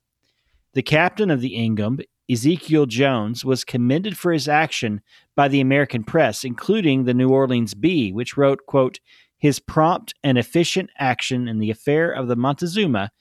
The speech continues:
has taught a neighboring state a valuable lesson of respect for our flag."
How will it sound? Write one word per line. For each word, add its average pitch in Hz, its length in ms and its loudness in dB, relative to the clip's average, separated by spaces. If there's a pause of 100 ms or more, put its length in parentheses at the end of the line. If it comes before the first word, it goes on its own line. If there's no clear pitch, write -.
(280)
has 151 200 0
taught 170 260 2
a 147 60 -4
neighboring 190 560 0
state 127 500 -2 (120)
a 127 80 -2
valuable 175 560 0
lesson 110 500 -2 (260)
of 123 220 0
respect 135 500 0
for - 200 -6
our 110 180 -2
flag." - 540 -6